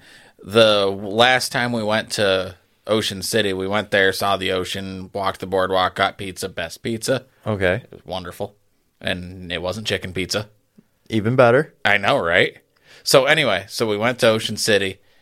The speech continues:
Speaker 1: and I took the back roads home the last time we went 'cause I
Speaker 2: Yeah.
Speaker 1: didn't wanna pay another five dollars in tolls.
Speaker 2: Right.
Speaker 1: I was like, "This is more expensive than the pizza I went there for to drive there."
Speaker 2: Right.
Speaker 1: So
Speaker 2: I
Speaker 1: I
Speaker 2: mean, it's
Speaker 1: took
Speaker 2: not as bad as Flash.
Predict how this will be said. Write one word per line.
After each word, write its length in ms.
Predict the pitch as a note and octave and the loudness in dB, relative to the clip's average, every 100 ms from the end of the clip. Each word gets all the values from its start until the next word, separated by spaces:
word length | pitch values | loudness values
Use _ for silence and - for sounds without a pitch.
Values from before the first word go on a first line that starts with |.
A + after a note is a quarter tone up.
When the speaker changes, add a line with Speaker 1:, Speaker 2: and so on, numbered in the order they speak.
| _ _ _ _ - | _ _ _ _ -6
Speaker 1:
and 140 | G#2+ | 0
I 80 | F#2+ | 0
took 220 | - D3 | 2 0
the 80 | A2 | 2
back 340 | G2+ C3 C#3 B2+ | 4 4 2 0
roads 320 | G2 F#2 - | -2 -2 -2
home 300 | C3 B2 F#2+ | 2 2 0
the 100 | F2 | -2
last 320 | G2 G#2+ - | 2 2 0
time 200 | A2+ G#2+ | -2 -2
we 120 | G2+ | -2
went 420 | F2 F2+ A2 C3+ _ _ - | -2 2 0 0 _ _ -8
'cause 140 | G2 | 0
I 40 | |
Speaker 2:
Yeah. 60 | F#2+ | 4
Speaker 1:
didn't 200 | F#2+ A2 | 2 2
wanna 200 | F#2 G#2+ | -2 -2
pay 240 | - A2 G#2 | -2 0 2
another 380 | F2 G2+ G#2 F#2 | 0 2 0 0
five 340 | G2+ G2+ F#2 | 0 0 0
dollars 380 | F#2+ F#2+ F#2 G#2+ | 0 -2 -2 -6
in 100 | F#2+ | -8
tolls. 460 | E2 G2 A#2 - | -4 -2 0 -2
Speaker 2:
Right. 440 | G#2 G2 F2+ A2+ - - _ _ _ _ | 2 4 4 2 -2 -12 _ _ _ _
Speaker 1:
I 40 | - | -14
was 100 | F#2 | -8
like, 180 | F#2 _ - | -8 _ -8
"This 180 | G#2 F#2+ | -6 -6
is 160 | F2+ - - D2+ | -8 -12 -18 -14
more 220 | G2 G#2+ - | -2 0 0
expensive 380 | - G#2+ A2 F2+ | 0 0 0 -2
than 80 | |
the 60 | F2 | -6
pizza 300 | - A#2+ F2+ | -4 0 0
I 60 | F2+ | 2
went 240 | A2 A#2+ | 0 2
there 140 | G#2 F2 | -2 -2
for 240 | G2 F2+ | -8 -10
to 80 | F2+ | -6
drive 360 | F#2+ G2+ A#2 - | -4 -2 -2 -4
there." 220 | D2 - _ _ | -10 -12 _ _
Speaker 2:
Right. 400 | B2 B2 G2 F2+ - _ | 2 6 6 4 -2 _
Speaker 1:
So 720 | - - D3 B2 A2 G2 F#2 _ _ _ _ _ _ - | -6 4 6 6 4 2 -4 _ _ _ _ _ _ -2
Speaker 2:
I 60 | - | 2
Speaker 1:
I 40 | |
Speaker 2:
mean, 100 | D3+ | 4
it's 80 | B2 | 6
Speaker 1:
took 40 | |
Speaker 2:
not 160 | F3+ F#3 | 6 6
as 100 | C3+ | 6
bad 180 | B2+ B2 | 6 6
as 120 | F#2+ | 4
Flash. 600 | - A2+ B2 F#2 G#2+ - | 0 4 4 4 0 -6